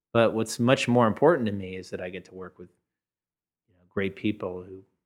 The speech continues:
have integrity and are doing it for the right reasons. And, and it's like project after project, it's like, "Wow, this is another great community of people, you know, that I'm happy to be friends with and,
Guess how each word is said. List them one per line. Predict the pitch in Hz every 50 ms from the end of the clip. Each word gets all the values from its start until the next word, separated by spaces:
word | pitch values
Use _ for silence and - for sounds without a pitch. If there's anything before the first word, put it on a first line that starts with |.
| _ _
have | 95 92 95 95 _ _ _ _ _ _ _
integrity | _ - 107 107 110 101 92 95 90 90
and | 90 90
are | 87 87 87 87
doing | - 95 98 98
it | 92 -
for | _ 90
the | 90
right | 87 87 85 85 87
reasons. | 101 117 131 135 - - 110 107 107 _
And, | 98 95 95 _ _ _ _ _ _ _ _ _ _
and | _ 95
it's | 92 - -
like | 92 _
project | _ _ - 123 135 143 131 113 104 -
after | 107 90 - -
project, | - - - 110 117 123 120 107 104 87 87 - -
it's | 90 - -
like, | - 87 87 _ _
"Wow, | 92 107 120 113 98
this | 92 107 107 -
is | 117 107 -
another | 107 98 95 98 98
great | 92 87 90 85 - -
community | _ _ 101 95 98 101 104 113
of | 123 127
people, | 127 135 147 180 - - 101 90 _ _ _ _
you | _ 95
know, | 95 95 101 101
that | - 98
I'm | 95 95 98 101 _ _ _ _ _ _ _ _
happy | - - - - - 117
to | 110
be | 113 123 110
friends | - - 123 127 139 135 127
with | 110 98 95 90 90 - -
and, | 95 90 92